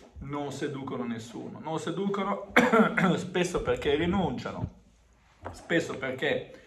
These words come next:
non ci credono, non credono di poter ottenere dei risultati, quindi se lo piano in quel posto. Invece, eh, ci sono dei modi. La bellezza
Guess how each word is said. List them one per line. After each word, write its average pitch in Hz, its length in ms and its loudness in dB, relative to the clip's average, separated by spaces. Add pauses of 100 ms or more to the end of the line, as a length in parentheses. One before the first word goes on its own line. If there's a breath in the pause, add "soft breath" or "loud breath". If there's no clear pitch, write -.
(320 loud breath)
non 143 220 -6
ci 160 140 -2
credono, 120 580 2
non 127 180 -4
credono 131 460 0
di 120 100 -6
poter 123 480 -2
ottenere 120 420 -4
dei 131 120 -4
risultati, 151 720 -4
quindi 127 300 -8
se - 120 -10
lo 139 120 -8
piano 131 280 -4
in 113 100 0
quel 107 180 -8
posto. - 480 -10 (680 loud breath)
Invece, 160 800 4
eh, 135 240 -2
ci 190 140 -4
sono 127 300 0
dei 117 160 -2
modi. 120 380 0
La 135 120 0
bellezza 190 920 2